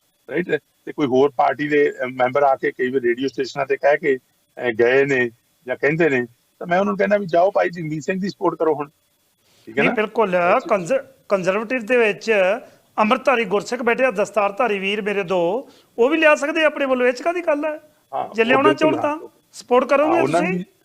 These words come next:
Speaker 1: ਉਹਨਾਂ ਨੂੰ ਵੀ ਮੈਂ ਤਾਂ ਬਿਲਕੁਲ ਸਪੋਰਟ ਕਰੂੰ। ਮੈਂ ਤਾਂ in fact ਆਪ ਮਿਸਟਰ ਹੱਲੜ ਨੂੰ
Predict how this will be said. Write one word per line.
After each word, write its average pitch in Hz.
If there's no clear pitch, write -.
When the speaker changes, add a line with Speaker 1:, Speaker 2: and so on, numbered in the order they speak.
Speaker 1:
ਉਹਨਾਂ 147
ਨੂੰ 180
ਵੀ 190
ਮੈਂ 113
ਤਾਂ 151
ਬਿਲਕੁਲ 151
ਸਪੋਰਟ 175
ਕਰੂੰ। 185
ਮੈਂ 135
ਤਾਂ 170
in 160
fact 151
ਆਪ 156
ਮਿਸਟਰ 156
ਹੱਲੜ 143
ਨੂੰ 151